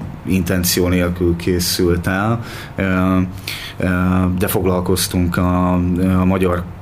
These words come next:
korona történetével is, hogy az egyes uralkodók között hogyan öröklődött a magyar korona, illetve milyen,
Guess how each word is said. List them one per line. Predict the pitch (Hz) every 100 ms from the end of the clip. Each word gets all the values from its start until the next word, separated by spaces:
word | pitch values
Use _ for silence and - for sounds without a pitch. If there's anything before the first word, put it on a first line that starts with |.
| - -
korona | 110 95 90 87
történetével | 104 101 101 107 101 101 98 92 92
is, | 90 -
hogy | 90
az | 90 87
egyes | 90 87 -
uralkodók | 95 90 87 92 90
között | - 98 95 92
hogyan | 95 92
öröklődött | 92 92 87 95 92 92 90 -
a |
magyar | 95 95 92 90
korona, | - 95 92
illetve | 90 90 87 92
milyen, | 90 90 87